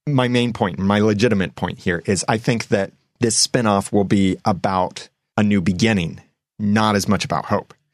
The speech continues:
So I don't think we can assume that everything is going to have some connection back to hope.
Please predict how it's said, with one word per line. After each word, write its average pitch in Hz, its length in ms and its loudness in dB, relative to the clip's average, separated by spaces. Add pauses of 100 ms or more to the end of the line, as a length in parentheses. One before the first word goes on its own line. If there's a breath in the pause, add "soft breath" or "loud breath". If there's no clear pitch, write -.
(180 soft breath)
So - 100 0
I 107 60 2
don't 139 180 -2
think 131 200 0
we 139 100 2
can 120 120 0
assume 104 640 2
that 95 160 -2
everything 104 380 2
is 92 120 0
going 95 200 0
to 82 60 -6
have 87 120 -2
some 98 180 0
connection 90 420 -2
back 80 220 -4
to - 120 -10
hope. - 340 -4